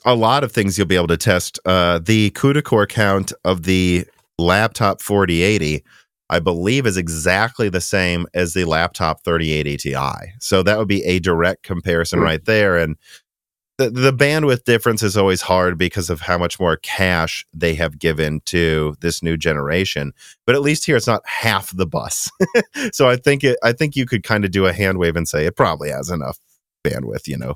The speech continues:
Speaker 1: given the cache
Speaker 2: Yeah.
Speaker 1: difference.
Speaker 2: I guess maybe they're trying to, like, maybe they're gonna try and rely too much on D L S S three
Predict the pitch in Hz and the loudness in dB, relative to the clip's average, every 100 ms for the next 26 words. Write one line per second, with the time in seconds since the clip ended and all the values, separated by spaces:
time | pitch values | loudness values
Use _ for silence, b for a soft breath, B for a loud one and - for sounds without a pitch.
0 | - 80 73 73 120 117 110 104 - - | -8 -8 -6 -2 2 4 2 0 -8 -14
1 | - - - 123 143 - 120 123 123 120 | -16 -6 0 2 2 4 4 4 4 4
2 | 110 - 110 110 107 - 110 107 101 95 | 2 0 2 2 2 2 4 4 2 0
3 | - - 117 113 104 110 120 110 104 107 | -4 -2 -2 0 0 4 4 4 4 2
4 | 98 95 - 107 101 98 95 98 98 - | 0 -2 0 2 4 4 4 4 2 2
5 | 107 107 - - - 101 98 90 - 101 | 4 4 0 -6 -2 0 0 2 4 6
6 | 104 98 101 - 104 104 | 4 4 2 4 4 2